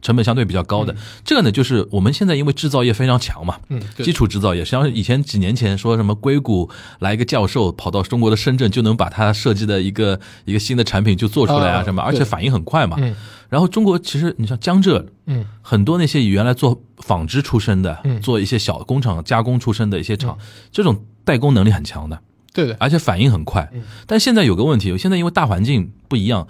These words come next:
Speaker 2: 嗯。
Speaker 1: 你这种一个工厂啊，如果一下接一种非常几十万的单、几百万的那种单的情况，可能越来越少了。
Speaker 2: 嗯。
Speaker 1: 以后就需要精细化了，小单，对吧？可能因为像这种点单的，
Speaker 2: 对。
Speaker 1: 他能做多少了？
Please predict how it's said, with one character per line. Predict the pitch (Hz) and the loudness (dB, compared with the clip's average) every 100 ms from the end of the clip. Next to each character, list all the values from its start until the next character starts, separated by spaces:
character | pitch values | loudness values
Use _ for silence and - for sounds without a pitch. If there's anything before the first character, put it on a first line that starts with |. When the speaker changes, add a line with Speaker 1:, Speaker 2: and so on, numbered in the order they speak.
| - | -8
Speaker 2:
嗯。 | 143 127 - | -8 -8 -4
Speaker 1:
你 | 117 107 | 0 2
这 | 180 | 2
种 | 165 98 | 2 0
一 | - | 0
个 | 131 | -2
工 | 135 165 | 0 0
厂 | 123 80 | -2 -2
啊， | 78 - _ - | -6 -10 _ -8
如 | 117 | -4
果 | 135 | 0
一 | 113 | 0
下 | 127 135 | 2 -2
接 | - 147 | -2 -2
一 | 143 | 0
种 | 113 | -2
非 | - 123 | -4 -4
常 | |
几 | 123 - | -4 -4
十 | 90 - | -4 -2
万 | 123 135 | 0 0
的 | |
单、 | 104 117 117 | -2 -2 0
几 | 104 | 0
百 | 120 104 | 0 0
万 | 110 | 2
的 | 107 | 0
那 | 110 | 0
种 | 98 87 | -2 -4
单 | - 117 | -2 0
的 | 113 | 0
情 | 98 90 | -2 -4
况， | 92 101 | -2 -4
可 | 85 | -4
能 | 85 | -2
越 | 151 | 0
来 | 107 | 2
越 | 107 | 0
少 | - | -2
了。 | - - - - _ - | -10 -14 -20 -20 _ -10
Speaker 2:
嗯。 | 143 113 | -4 2
Speaker 1:
以 | 104 | 2
后 | 160 | 4
就 | 143 | 2
需 | 131 147 | 2 0
要 | |
精 | 123 165 180 | 0 2 2
细 | 123 | 2
化 | 95 82 | 0 -2
了， | 76 | -6
小 | - - - 80 | -8 -4 -2 -2
单， | 80 143 151 151 | -2 0 0 0
对 | |
吧？ | 107 92 80 | 2 2 0
可 | - | -2
能 | 165 | 0
因 | |
为 | 247 139 | 0 0
像 | 120 220 | 0 2
这 | |
种 | 202 135 | 2 2
点 | 120 | 2
单 | 123 147 | 2 2
的， | 127 | 2
Speaker 2:
对。 | |
Speaker 1:
他 | 156 | 2
能 | 151 | 2
做 | 170 | 2
多 | 120 120 | 2 2
少 | 107 | 0
了？ | - | -2